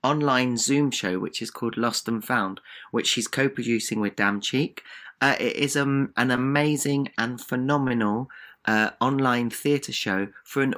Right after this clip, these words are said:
audience of one person only. Katie, who is this phenomenal creative performance artist, she received some money from the Arts Council to develop this show about intimacy.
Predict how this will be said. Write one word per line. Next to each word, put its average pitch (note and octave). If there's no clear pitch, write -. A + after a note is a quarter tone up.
audience C#3
of -
one D3
person C3
only. A2
Katie, A#2
who B2
is A2
this -
phenomenal C3
creative A#2+
performance A#2+
artist, A2
she -
received C3+
some A#2+
money B2+
from A#2
the A#2
Arts A2+
Council A#2
to -
develop C3
this B2+
show A#2
about -
intimacy. B2